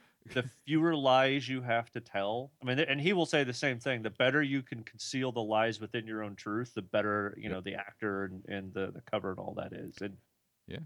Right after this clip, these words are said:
Speaker 2: 'cause, I
Speaker 1: you
Speaker 2: mean,
Speaker 1: know.
Speaker 2: he, he told her, other than his name, everything was true.
Speaker 1: Yeah,
Speaker 2: And, uh,
Speaker 1: yeah.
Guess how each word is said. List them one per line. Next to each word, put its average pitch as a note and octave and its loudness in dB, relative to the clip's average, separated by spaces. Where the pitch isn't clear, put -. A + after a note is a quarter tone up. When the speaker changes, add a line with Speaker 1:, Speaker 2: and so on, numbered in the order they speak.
Speaker 2:
'cause, F#2+ -14
I F#2 -6
Speaker 1:
you G#2+ -2
Speaker 2:
mean, F#2 -4
Speaker 1:
know. F#2+ -12
Speaker 2:
he, G2 -10
he A#2 -4
told C3+ -2
her, A#2+ 4
other C3 4
than A#2+ 0
his G#2 -2
name, A2 0
everything G#2 0
was F#2+ 0
true. G2+ -6
Speaker 1:
Yeah, F4 6
Speaker 2:
And, F#2 -4
uh, F2 -2
Speaker 1:
yeah. F2 -2